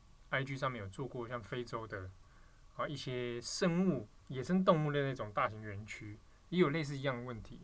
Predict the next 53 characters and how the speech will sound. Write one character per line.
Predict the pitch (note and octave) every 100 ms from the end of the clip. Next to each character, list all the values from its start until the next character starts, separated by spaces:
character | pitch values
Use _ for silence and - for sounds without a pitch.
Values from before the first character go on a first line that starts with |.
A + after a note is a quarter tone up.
| -
啊， | C3+
比 | D3
如 |
说 | E3+
它 | F3+
最 | F#3+
近 | F3+
疫-， | F#3+ E3+
疫 | E3+
情 | D3 B2
关 | C3 B2+
系， | - A#2+ A#2 - - - -
然 | G#2+
后 |
它 | B2
又 | B2
面 | C3+ A2
临 | G#2+
封 | B2+ A#2
闭， | G#2+ A2 G2 - - - -
啊， | A2+
它 | A2
就 | C3 A#2+ A2
没 | C3
有 | E3+
办 | F3+ D3+
法 | B2 A2+
因 | C#3
应 | D#3
这 | D3+
样 | C#3
成 | - A2
本。 | A2+ G2+ G2
当 | D3
时 | C#3 A#2
还 |
有 | A#2
人 | G#2 G2+
讲 | G#2+ G#2
说 | A2+ A#2+
，“哇， | A2+
那 | A2 A#2 A2 - - - - - -
里 |
面 | A#2+ C3
的 | A#2
动 | A#2+ A#2
物 |
可 | G#2+
能 | G2 G2
要 | G#2
被 | A#2+
挑 | - A2+ A#2
起。” | - F2